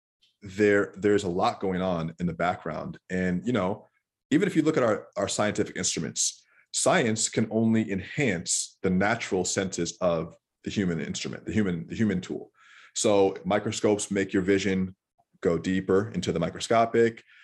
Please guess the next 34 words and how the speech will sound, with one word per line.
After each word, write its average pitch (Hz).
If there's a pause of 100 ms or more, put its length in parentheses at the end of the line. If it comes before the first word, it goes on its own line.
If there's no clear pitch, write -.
Telescopes 101
can 92
make 90
you -
look 85
further 85
out. 107 (220)
You -
can 98
have 85
stereo 110
systems 104
to 95
make 90
you -
hear 117
better, 107 (220)
but 107
those 147
are 160
only 135
enhancing 117
the 92
senses 92
we 92
already 90
have. 95
They're 95
not 107
really 95
adding 101
any 87
new 101
senses. -